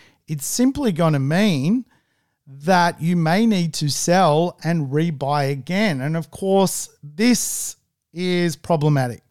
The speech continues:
because if you're going to do that, you're very reliant upon the ability to continue to borrow money. And as we know, the older we get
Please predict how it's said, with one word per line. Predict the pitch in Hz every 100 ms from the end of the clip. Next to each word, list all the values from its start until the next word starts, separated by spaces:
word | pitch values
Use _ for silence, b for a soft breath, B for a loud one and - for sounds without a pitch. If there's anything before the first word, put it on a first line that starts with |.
| _
because | 151 139 - 151 147 143 143 135 - b b b b b b -
if | 147
you're | 170 170 160 156 165 -
going | 170 165 143
to | 151
do | 170 240 180
that, | 156 202 214 -
you're | 165 156
very | 170 226 208
reliant | 156 143 139 190 220 165 165 165
upon | 147 - 156 151
the | 156
ability | 143 151 160 156 156 156
to | 139 147 143
continue | 151 147 - 143 139 131
to | 131
borrow | 131 127 120
money. | 131 156 160 110
And | 110
as | 156 185 156
we | 165 160
know, | 156 185 208 147 156 233 - b b b b b _
the | 156
older | 151 190 190
we | 170
get | 147 185 233 -